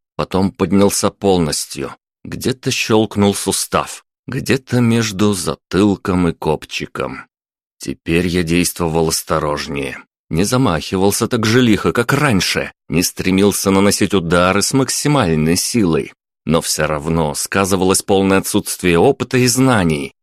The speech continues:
Та драка в десятилетнем возрасте была моей единственной.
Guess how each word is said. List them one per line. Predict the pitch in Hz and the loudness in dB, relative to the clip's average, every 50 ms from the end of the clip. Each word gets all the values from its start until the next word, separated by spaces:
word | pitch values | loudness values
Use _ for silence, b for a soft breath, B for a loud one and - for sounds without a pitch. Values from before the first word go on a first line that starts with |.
| _ _ _ | _ _ _
Та | - - - - | -6 -4 -4 -2
драка | - 98 - 113 117 113 - - 104 | -2 0 0 0 -2 -2 -2 -4 -4
в | 90 87 | -4 -2
десятилетнем | 82 90 90 - - - 90 87 98 101 - 95 92 95 95 85 | -4 -4 -4 -4 -4 -2 0 0 0 0 0 0 2 2 2 2
возрасте | 80 85 101 104 98 90 92 - - - 85 80 | 2 0 0 0 0 -2 -2 -4 -4 -4 -4 -2
была | 78 80 80 73 78 92 117 131 | 2 2 2 2 2 2 2 2
моей | 120 120 117 110 101 95 98 95 | 2 2 2 2 2 2 2 0
единственной. | 90 90 87 92 82 78 80 87 90 80 - - - 82 80 76 73 71 71 69 - - | 0 0 0 0 0 0 0 0 0 0 -4 -10 -6 -4 -4 -4 -2 -4 -6 -8 -8 -14